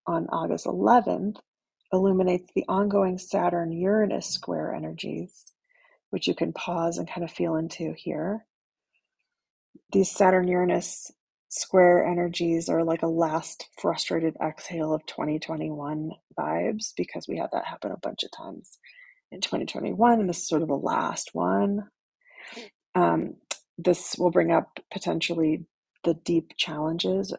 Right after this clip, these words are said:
or the echoes of the things that many of us felt around restriction and the never-ending pandemic energies and the cascade of other related challenges that came from that time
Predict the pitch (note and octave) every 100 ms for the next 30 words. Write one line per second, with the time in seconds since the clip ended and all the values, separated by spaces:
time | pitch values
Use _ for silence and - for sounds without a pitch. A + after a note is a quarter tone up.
0 | - D#3 - - D#3+ - F3+ F3 F#3 -
1 | F3 E3 D#3+ E3+ E3 - D#3+ D#3 D#3+ D#3+
2 | E3+ - D#3 - - - D#3 D#3 D#3 D#3
3 | - - E3 - E3 D#3 D3+ D#3 D3+ D3
4 | D3+ - - - - - G3+ G3 G3 F#3
5 | F3+ E3+ E3 E3 F3 - - - - -
6 | - - F3+ E3+ E3 E3+ - D#3 - D#3
7 | C#3+ D3 - D#3 D3+ G2 G2 - - -
8 | - E3+ - - - - F3+ - E3+ -
9 | - F#3+ E3+ F3+ G#3